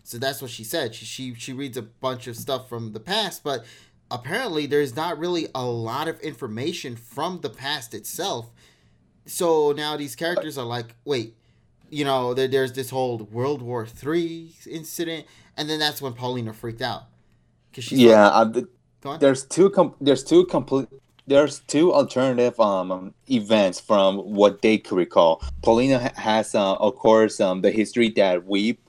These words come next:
Speaker 2: that we know in real life, and in the anime, um, uh, Kanata no Astra and the rest of the gang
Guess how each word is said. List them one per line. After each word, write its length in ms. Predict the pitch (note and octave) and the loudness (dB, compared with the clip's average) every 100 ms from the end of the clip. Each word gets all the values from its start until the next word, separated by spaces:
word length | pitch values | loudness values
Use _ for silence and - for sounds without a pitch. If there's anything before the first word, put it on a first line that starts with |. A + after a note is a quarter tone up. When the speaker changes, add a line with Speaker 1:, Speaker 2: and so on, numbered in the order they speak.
| _ _ _ _ | _ _ _ _
Speaker 2:
that 120 | G#2+ | 6
we 180 | F#2+ G2+ | 6 4
know 220 | A2+ A#2+ | 6 6
in 40 | B2 | 6
real 160 | B2 A#2+ | 4 4
life, 360 | B2 B2+ B2+ - | 6 4 2 0
and 300 | A2+ G#2 - - | 2 2 0 -4
in 160 | B2 A#2+ | -2 0
the 180 | A2 G#2+ | 2 2
anime, 540 | B2 A#2+ G2 F2+ F2+ - _ _ _ _ - | 2 0 0 -2 -4 -10 _ _ _ _ -2
um, 520 | G2+ F#2+ F#2 F#2 - _ _ _ _ - | 0 2 0 -2 -6 _ _ _ _ -8
uh, 280 | G2 F#2 F2 | -6 -6 -4
Kanata 340 | - A#2 A#2 | 2 2 4
no 200 | A2+ G#2 | 4 6
Astra 380 | G#2+ B2 - A2 | 6 2 4 4
and 280 | G2+ G2+ G2 | 4 2 2
the 100 | F#2 | 4
rest 220 | A2 C3+ | 4 4
of 60 | C3 | 2
the 100 | G2+ | 2
gang 320 | F#2 F#2 | 2 -2